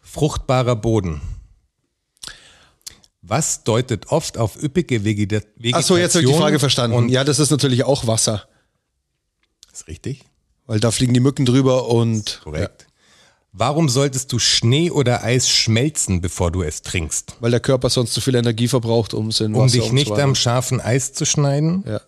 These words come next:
Speaker 2: genau.
Speaker 1: Um das Einf-, Einfrieren des Gehirns zu vermeiden?
Speaker 2: Auch nicht.
Speaker 1: Um Austrocknung zu vermeiden?
Speaker 2: Ja.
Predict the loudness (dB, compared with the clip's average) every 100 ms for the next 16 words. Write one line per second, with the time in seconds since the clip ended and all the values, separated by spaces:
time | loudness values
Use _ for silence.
0 | -14 -10 -8 -2 2 2 2 -4 -2 0
1 | 0 -2 -8 0 2 4 2 0 2 2
2 | 2 0 0 2 0 -2 -6 -8 -4 0
3 | 0 0 0 -2 -2 -4 -6 -6 -2 0
4 | 0 -2 -2 -2 -4 -2 -2 -4 -6 -6
5 | -4 -4 -6 -4 -4